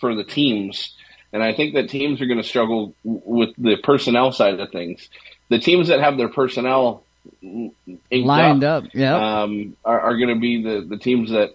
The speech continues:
Speaker 1: that do very well. Um, you know, before, you, we used to have to fly to a few races, and, uh, you know, you're, you're away from home for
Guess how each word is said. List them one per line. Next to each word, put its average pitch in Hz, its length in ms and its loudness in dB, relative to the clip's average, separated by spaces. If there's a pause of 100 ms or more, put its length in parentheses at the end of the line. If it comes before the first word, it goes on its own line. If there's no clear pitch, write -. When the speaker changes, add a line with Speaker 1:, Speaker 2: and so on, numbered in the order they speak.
Speaker 1:
that 104 260 -4
do 117 180 0
very 113 200 0
well. 107 420 -2 (380)
Um, 101 640 -4 (380)
you 131 140 -6
know, 123 220 -2 (260)
before, 170 640 2 (400)
you, 117 260 -8
we 156 120 2
used 156 180 2
to 156 60 2
have 156 120 0
to 147 100 -6
fly 147 260 0
to 139 80 -4
a 110 60 -6
few 123 200 -8
races, - 460 -10 (200)
and, 104 600 -4 (380)
uh, 101 220 4
you 101 220 -2
know, 117 80 0
you're, 113 220 0
you're 110 200 -2
away 123 280 2
from 104 420 -4 (480)
home 131 360 0
for 95 200 -6